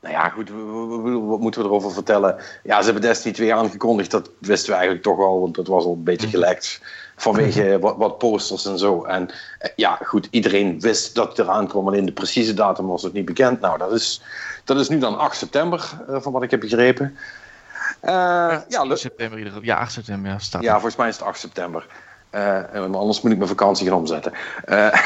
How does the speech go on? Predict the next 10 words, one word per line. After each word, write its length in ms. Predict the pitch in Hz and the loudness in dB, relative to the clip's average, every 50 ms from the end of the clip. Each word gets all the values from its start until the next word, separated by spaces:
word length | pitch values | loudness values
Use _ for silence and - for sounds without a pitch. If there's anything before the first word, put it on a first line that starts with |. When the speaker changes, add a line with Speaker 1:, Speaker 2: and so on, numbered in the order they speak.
| - - - - - - - - - - - - - - - - 233 | 2 0 -2 -4 -4 -6 -6 -4 -4 -4 -4 -2 -4 -2 -2 -4 -4
Speaker 1:
<laughs> 1200 | - - 202 - - - - - - - 165 131 107 - - - 233 - - - - - 160 156 | -4 -6 -8 -8 -10 -12 -12 -12 -6 -4 -2 -2 0 -2 -2 -2 -4 -4 -4 -4 -4 -4 -2 0
nee, 200 | - 220 196 175 | 0 0 2 2
dus 200 | 165 196 190 - | 2 0 0 0
ja, 220 | 214 208 170 143 | 0 2 2 2
dat 220 | 139 143 160 143 160 | 2 0 0 0 0
is, 220 | 165 151 - - | 0 -2 -2 0
eh, 80 | 165 151 143 139 | 0 0 2 2
dat, 340 | 143 139 123 117 120 113 107 | 0 0 -2 -2 -6 -2 -2
dat, 200 | 135 131 127 - | -2 0 0 0
eh, 160 | 143 135 | 2 2